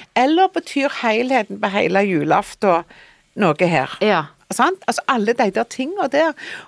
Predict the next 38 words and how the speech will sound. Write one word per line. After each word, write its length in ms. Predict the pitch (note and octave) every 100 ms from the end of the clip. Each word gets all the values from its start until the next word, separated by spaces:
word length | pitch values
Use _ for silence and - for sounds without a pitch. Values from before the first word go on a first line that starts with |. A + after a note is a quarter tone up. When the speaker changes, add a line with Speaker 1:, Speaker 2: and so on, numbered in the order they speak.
| -
Speaker 1:
å 80 | -
klare 460 | - C4 A3+ E3+ A#3+
å 20 |
snakke 240 | - G#3
om, 80 | A3
det 140 | A#3
er 20 | A3+
ikke, 140 | -
det 140 | G3+ A3
er 20 |
ikke 120 | -
det 80 | F4+
jeg 100 | F#4+
sier 140 | -
at 80 | B3+
Jan 160 | C4+ A#3+ G#3+
Frode 260 | G3 F3
sitt 160 | - -
valg 220 | G3 G3 G3+
var 100 | G3+
dårligere 380 | F3 D3+ F#3+ G#3+
enn 60 | A#3
mitt, 160 | F4
men, 300 | D4+ C#4 B3
Speaker 2:
Mhm. 40 | B3 - -
Speaker 1:
men 160 | - C4
vi 80 | C4+
må 80 | C#4+
finne 800 | - - - D#4 C#4+ G#3+ G#3+ C#4+ C#4+
ut 380 | C#4+ E4+ C4 -
hva 160 | C4+
er 280 | - A#3+ C#4
det 100 | D4+
som 200 | B3+ B3+ A3+
gjør 160 | A3+
at 180 | - -
det 200 | C4 A#3+
blir 320 | G#3+ A3+ B3